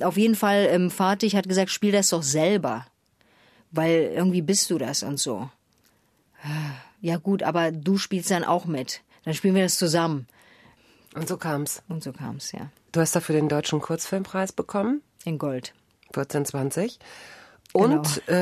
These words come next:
Speaker 2: äh, die Nominierung als bester Kurzfilm beim Max Ophüls Festival. Und dann gibt's, glaub ich, noch, gab's irgendwie noch so ein funky Festival, das, äh
Speaker 1: In Huesca, Spanien bin ich auch, äh, Publikumspreis
Speaker 2: Mhm.
Speaker 1: oder so, glaub ich. Und dann hab ich, ähm,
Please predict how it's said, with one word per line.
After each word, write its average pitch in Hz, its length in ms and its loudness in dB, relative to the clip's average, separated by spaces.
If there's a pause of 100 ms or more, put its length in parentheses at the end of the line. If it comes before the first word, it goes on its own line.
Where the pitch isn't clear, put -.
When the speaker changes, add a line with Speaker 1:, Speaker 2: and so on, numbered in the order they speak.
Speaker 2:
äh, 185 60 2
die 185 100 4
Nominierung 196 640 6
als - 140 0
bester 185 280 -2
Kurzfilm 175 640 0
beim 160 280 2
Max 160 300 -2
Ophüls 190 360 0
Festival. 240 540 -2 (100)
Und 180 120 2
dann 196 140 4
gibt's, 180 160 -6
glaub 180 160 0
ich, 175 80 -4
noch, 185 180 0 (180)
gab's - 220 -10
irgendwie 160 240 -6
noch 165 120 -2
so 151 100 -6
ein 151 60 -4
funky 151 360 -4
Festival, 139 560 -6
das, - 380 -6
äh - 140 -6
Speaker 1:
In 170 260 -2
Huesca, 208 380 0
Spanien 233 480 0
bin 262 80 0
ich 269 140 2
auch, 226 220 -2
äh, 208 160 2
Publikumspreis 277 880 0
Speaker 2:
Mhm. - 60 -2
Speaker 1:
oder 240 160 0
so, 262 200 0
glaub 247 260 -2
ich. 262 200 -4
Und 185 180 -2
dann 175 260 0
hab 175 120 0
ich, 175 200 -2
ähm, 160 440 0